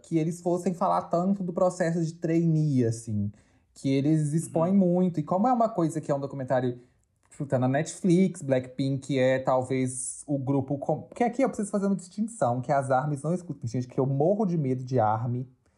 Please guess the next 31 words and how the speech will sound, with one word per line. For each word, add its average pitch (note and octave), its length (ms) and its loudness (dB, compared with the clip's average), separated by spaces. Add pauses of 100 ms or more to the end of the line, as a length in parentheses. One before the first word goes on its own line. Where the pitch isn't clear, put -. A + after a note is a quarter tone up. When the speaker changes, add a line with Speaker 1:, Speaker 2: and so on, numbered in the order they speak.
(260)
Speaker 1:
Morro F3 400 2
de F3+ 120 -2
medo, B2 360 0
sério. A2 520 -2 (600)
É... A#2 680 0 (480)
mas D3 720 2
<laughs> - 1200 -16
B E3+ 300 2
T A#3 200 0
S, D#3+ 640 0
ok F#3+ 320 0
que F#3+ 100 -2
eles F3 120 2
são D3+ 180 0
o C#3 40 -4
maior B2 280 2
grupo A#2+ 280 -4
de A2 100 -4
K-pop A2+ 500 -2
e A#2+ 40 0
tal, A2 480 0 (240)
mas E3+ 180 0
quem D4 180 -2
gosta C3 280 -2
de - 80 -12
B B2+ 100 -8
T - 180 -8
S B2+ 300 -8
é C3+ 60 -8
só F3 240 0
army. A2 520 -4